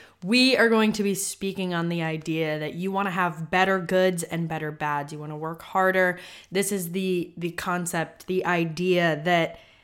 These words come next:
you know, it's, it's better to be breaking down in a Bentley versus a Toyota. Not a money concept. You guys should know this. Not a money concept at all, but just an idea, right? Like, I,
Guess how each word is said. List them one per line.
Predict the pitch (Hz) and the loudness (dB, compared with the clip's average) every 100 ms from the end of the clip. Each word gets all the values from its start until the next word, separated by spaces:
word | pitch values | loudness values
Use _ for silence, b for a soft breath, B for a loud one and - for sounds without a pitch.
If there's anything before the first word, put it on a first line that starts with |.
| b b b b b _ _ | b b b b b _ _
you | 214 226 | 2 6
know, | 220 214 214 | 6 4 4
it's, | 208 208 | 2 2
it's | 202 - | -2 -2
better | 156 208 208 214 208 | 0 6 6 6 4
to | 208 - 196 190 | 0 -2 0 0
be | 175 185 170 | -2 -4 -6
breaking | 180 175 175 175 170 | -2 -4 -2 -4 -2
down | 170 165 160 160 | -2 0 0 -2
in | 156 | -4
a | 160 | -8
Bentley | 147 - 165 156 160 | -6 -4 -4 -4 -6
versus | 151 156 156 - 156 151 - | -6 -6 -6 -6 -8 -8 -10
a | 156 | -12
Toyota. | - 156 147 - - - | -8 -6 2 2 2 -4
Not | 160 160 175 | -2 2 2
a | |
money | 190 208 226 247 247 | 4 8 8 6 2
concept. | - 220 214 220 202 202 | 4 4 4 4 4 4
You | 190 | 2
guys | 185 180 | 4 2
should | 180 190 180 | 0 -4 -2
know | 180 | -2
this. | 175 180 175 | 0 -2 -2
Not | 170 175 | -4 -2
a | |
money | 202 196 | 0 -2
concept | 185 196 180 180 190 | -2 -4 -4 -4 2
at | |
all, | 175 170 170 B B B | 4 4 2 B B B
but | 233 175 | 4 8
just | 240 240 240 | 6 6 6
an | 233 | 6
idea, | 208 180 147 180 156 | 6 4 0 2 2
right? | 147 160 160 185 | 0 -2 -2 -2
Like, | 175 160 - | -4 -2 6
I, | 196 196 196 196 | 8 10 6 4